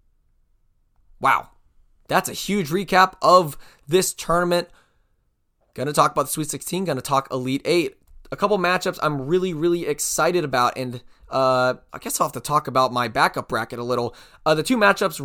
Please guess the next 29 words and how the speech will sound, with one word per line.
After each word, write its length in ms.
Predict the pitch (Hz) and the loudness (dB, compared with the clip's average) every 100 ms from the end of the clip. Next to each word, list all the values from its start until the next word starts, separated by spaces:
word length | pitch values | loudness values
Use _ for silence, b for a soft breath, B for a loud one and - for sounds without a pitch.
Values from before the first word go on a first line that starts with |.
| 170 | -2
I'm 140 | 156 139 | -2 2
really 220 | 180 165 | 2 2
excited 320 | - 151 147 | 0 -2 -2
for, 320 | 165 160 151 - | 0 -2 -2 -8
Houston, 320 | - 202 190 | -4 -2 0
Miami, 440 | 170 156 151 156 147 b b | 0 0 0 -4 -6 b b
obviously 280 | 131 139 147 | 2 2 0
gonna 180 | 139 135 | 0 0
be 80 | 135 | 0
one 160 | 131 | 2
of 80 | 131 | 2
those, 160 | 131 127 | 2 0
and 120 | 127 | -4
then 80 | 123 | -4
Kansas, 360 | 135 127 117 | -4 -4 -4
Michigan 300 | 131 - 123 | -6 -6 -6
State. 240 | - 123 117 | -6 -6 -8
So 80 | 123 | -2
those 200 | 147 143 | -2 0
are 80 | |
the 80 | 131 | -6
two 220 | - 139 | -4 -4
for 140 | 131 120 | -4 -6
me 360 | 127 175 190 B B B | -4 -4 -4 B B B
to 100 | 165 | -6
keep 260 | 170 180 135 | -4 -6 -6
an 100 | - | -4
eye 240 | 147 170 | 0 2
on. 260 | 180 180 | 2 0